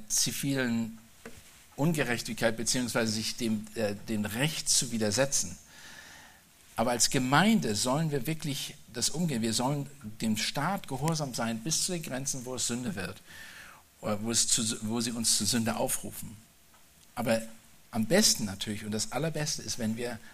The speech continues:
weiterhin beten, dass wir in Freiheit und Frieden das Evangelium weiter verkünden dürfen.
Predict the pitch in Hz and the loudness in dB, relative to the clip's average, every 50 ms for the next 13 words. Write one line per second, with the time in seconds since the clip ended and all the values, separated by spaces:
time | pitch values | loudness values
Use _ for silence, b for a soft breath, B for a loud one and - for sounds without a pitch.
0 | B B 117 113 135 135 143 135 131 - - 131 151 165 160 - 113 110 107 - | B B -2 -2 0 0 0 -2 -2 -4 -4 -4 -4 -4 -4 -4 -4 -4 -4 -4
1 | - 104 - 113 110 104 - - - - 123 135 143 143 147 147 139 139 - - | -4 -4 -4 -2 -2 -2 0 -2 -2 -2 -2 0 0 0 -2 -2 -4 -6 -8 -8
2 | 127 131 - - - - - 165 139 117 104 107 107 - B B B B B B | -8 -6 -4 -4 -4 -2 -2 -2 -2 -2 -2 -2 -4 -6 B B B B B B
3 | B B B 113 110 - 107 107 107 104 101 - 113 110 110 110 110 110 104 104 | B B B -4 -2 -2 -2 -2 -2 -2 -2 -2 -2 -2 0 0 -2 -2 -2 -2
4 | 101 104 101 110 104 - - 90 - - 117 117 110 98 - 95 87 92 - - | -4 -4 -4 -6 -8 -8 -10 -10 -10 -10 -10 -10 -10 -10 -10 -10 -12 -12 -12 -14
5 | - | -16